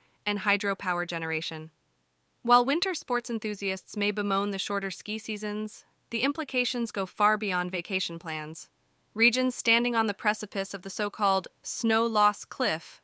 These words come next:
are facing a grim reality where each incremental degree of warming further exacerbates snow loss. This is particularly dire for the two point one billion individuals residing in basins that depend heavily on this snow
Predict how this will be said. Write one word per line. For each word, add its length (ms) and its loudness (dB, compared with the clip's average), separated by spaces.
are 120 2
facing 360 0
a 80 0
grim 320 0
reality 520 0
where 160 0
each 320 -2
incremental 500 -2
degree 320 -4
of 120 -4
warming 440 -2
further 560 0
exacerbates 840 0
snow 360 -4
loss. 480 -10
This 160 2
is 140 -2
particularly 680 -2
dire 420 4
for 140 -6
the 80 -4
two 180 -4
point 300 -2
one 240 0
billion 400 -2
individuals 720 -6
residing 480 0
in 100 -2
basins 540 -4
that 160 -8
depend 360 -8
heavily 420 -4
on 160 -6
this 100 -10
snow 460 -8